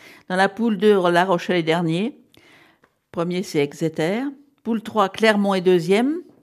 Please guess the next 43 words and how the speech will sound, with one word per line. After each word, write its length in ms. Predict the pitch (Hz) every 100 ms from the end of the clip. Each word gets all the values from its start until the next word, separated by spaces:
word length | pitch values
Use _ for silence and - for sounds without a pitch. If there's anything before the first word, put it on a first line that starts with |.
| _ -
avec 240 | 165 170
seize 280 | - 185 180
points, 300 | - 196 254
alors 300 | 240 208 175
que 100 | 180 -
Ulster 440 | 185 165 - 214 233
a 80 | 151
dix-sept 420 | 165 185 196 -
points 140 | -
en 60 | 185
premier. 400 | - 160 139 139 -
Il 80 | -
n'y 20 |
a 40 |
pas 100 | 143
beaucoup 240 | - 143 147
d'écart, 400 | 370 311 269 202
hein. 140 | 226 - _ - - - _ _ -
Poule 180 | 247
quatre, 400 | 240 285 240 - - _ -
le 140 | 180
Racing 380 | 190 233 233 233
quatre-vingt-douze 640 | 190 - 165 156 147 143
est 160 | 120 190
en 120 | 254
tête, 440 | - 480 - - 453 427
avec 320 | - 196 160 151
dix-sept 420 | 151 151 151 -
points. 220 | 285 339 -
Et 100 | 175
dans 120 | 160
la 120 | 131
poule 240 | - -
cinq, 380 | - 220 277 294 294 -
Toulouse 640 | 196 208 196 294 311 302
aussi 360 | 185 185 - 262
est 100 | 196
premier, 540 | - 233 254 214 220
avec 300 | 151 165 180
dix-huit 460 | 196 240 233 247 -
points. 260 | 202 190 185 _ _ _ _ _ _ _ _ _ _ _ _
Petite 340 | 233 269 247
nouvelle. 420 | 254 214 190 196